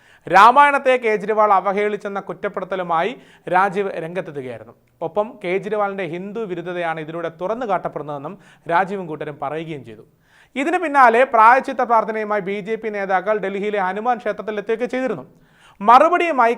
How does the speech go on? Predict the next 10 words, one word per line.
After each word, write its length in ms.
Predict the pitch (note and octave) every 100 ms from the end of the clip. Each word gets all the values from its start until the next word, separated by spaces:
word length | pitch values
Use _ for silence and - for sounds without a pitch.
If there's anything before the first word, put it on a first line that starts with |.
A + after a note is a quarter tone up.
| A#3
കെജ്രിവാൾ 480 | A3 G#3+ A#3+ A#3 A3+ G#3
കളം 260 | G3+ B3+
പിടിക്കാൻ 480 | B3 G#3 G#3 G3+ G#3 G#3
ഒരു, 140 | F3+ G3 G3+
ഒരുങ്ങുമ്പോൾ, 420 | G3 C4+ G#3+ D3
അല്ലെങ്കിൽ 220 | D#3+ F#3+
ആ 80 | G3+ G#3
ശ്രമം 240 | F#3+ A#3+
നടത്തിയെങ്കിലും 560 | B3 G3+ G#3 F#3 E3 F3+ F#3+ - -
അതും 240 | F3+ G3